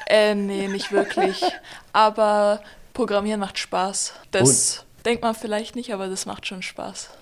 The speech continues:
Speaker 2: Doch, der, klar, weil wenn man seine Leidenschaft dafür hat, dann macht es mit Sicherheit Spaß. Und es ist ja halt auch was für die Zukunft, weil
Speaker 1: Ja.
Speaker 2: da, die werden gefragt ohne Ende. Also wenn dein Taekwondo dich vorbei ist, dann musst du wahrscheinlich an die Tastatur.
Speaker 1: Ja,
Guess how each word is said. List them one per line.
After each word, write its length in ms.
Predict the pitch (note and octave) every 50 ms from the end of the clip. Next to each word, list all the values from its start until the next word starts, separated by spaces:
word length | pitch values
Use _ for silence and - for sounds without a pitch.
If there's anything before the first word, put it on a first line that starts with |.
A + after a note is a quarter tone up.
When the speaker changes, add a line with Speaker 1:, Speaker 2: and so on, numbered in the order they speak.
| - -
Speaker 2:
Doch, 220 | G#2+ B2+ D#3 E3+
der, 180 | - C#3+ G2+ A2+
klar, 280 | - B2 E3+ A3+ F#3
weil 100 | B2+ A#2+
wenn 100 | A2+ B2
man 120 | B2 B2 A#2+
seine 160 | A#2 A2+ A#2
Leidenschaft 460 | G2 F#2 G2+ A#2 C3+ - E3+ D#3 -
dafür 240 | E3 D#3 D#3 D3 C#3+
hat, 180 | D3 E3 E3 D#3+
dann 100 | B2+ B2+
macht 200 | B2 B2 C3+ -
es 80 | B2 A2+
mit 120 | B2 A#2+
Sicherheit 320 | - D#3+ F#3 E3 B2 G#2
Spaß. 300 | - - G#2 G2 A#2 C#3+
Und 160 | A#2 A#2+ B2 B2
es 100 | C3 B2+
ist 140 | C#3 B2
ja 80 | D3+ C#3+
halt 120 | C3 A#2+
auch 360 | - - A#2 A#2+ A#2+ B2 C#3 - -
was 260 | - G#2+ A#2+ A#2 A#2
für 120 | - - A#2
die 100 | A2 A2
Zukunft, 460 | - - - G3 - F3 B2 A2 A2
weil 220 | G#2+ G#2+ G#2 G#2 G#2 -
Speaker 1:
Ja. 460 | F3+ F#3 F3+ F3+ F#3+ - G#2 G#3+ G#3+ -
Speaker 2:
da, 140 | - A2 G#2+
die 360 | G#2+ - - - - A#2+ A2+
werden 220 | G#2 A#2+ A#2 A2+ A#2+
gefragt 380 | B2 B2 B2 - C#3 D3 -
ohne 140 | D#3 D3+ D3
Ende. 300 | G2 F3 F#3 A2+ F#2+ -
Also 220 | - A2 A2 G#2 A2
wenn 220 | A#2+ B2 B2 A#2+
dein 280 | A#2+ A#2+ A2+ A2 A#2 -
Taekwondo 440 | - C3 A#2 A#2 A2+ A2+ - C3
dich 240 | B2+ - D3 C3+ C3
vorbei 320 | - - G2+ G2+ G2 G2+ B2+
ist, 240 | D3 - - -
dann 140 | B2+ A#2 A#2 A#2+
musst 200 | B2 B2 A#2+ -
du 140 | C3+ C3 B2+
wahrscheinlich 360 | B2+ B2+ - C3 B2+ B2+ C3
an 60 | G2+ C3
die 60 | C3
Tastatur. 540 | - D3 C#3 - D#3 D3+ - F#3+ C#3 - - - - - - - - - -
Speaker 1:
Ja, 160 | A3 A3